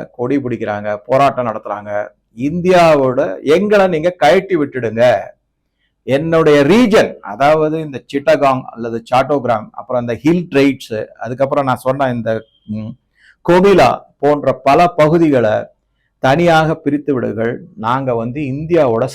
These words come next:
சேர்ந்துக்கிறோம் அப்படின்னு சொல்லி சொல்லிட்டாங்க. அதுதான் முக்கியமான கோரிக்கை அந்த போராட்டத்துக்கு, இவங்க மக்கள் எடுத்துள்ள போராட்டத்துக்கு. இது இப்ப ஓடிட்டு இருக்கு. இதுக்குனால இதை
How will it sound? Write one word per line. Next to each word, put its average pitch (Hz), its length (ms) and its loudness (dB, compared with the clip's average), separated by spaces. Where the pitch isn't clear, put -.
சேர்ந்துக்கிறோம் 113 580 0
அப்படின்னு 107 380 -10
சொல்லி 117 240 -16
சொல்லிட்டாங்க. 113 380 -10
அதுதான் 147 500 0
முக்கியமான 170 460 0
கோரிக்கை 214 460 4
அந்த 143 120 0
போராட்டத்துக்கு, 139 580 0
இவங்க 127 260 -2
மக்கள் 139 260 0
எடுத்துள்ள 110 380 -6
போராட்டத்துக்கு. 107 520 -6
இது 110 140 -6
இப்ப 117 180 -2
ஓடிட்டு 131 260 0
இருக்கு. - 180 -20
இதுக்குனால 117 400 -2
இதை 131 140 2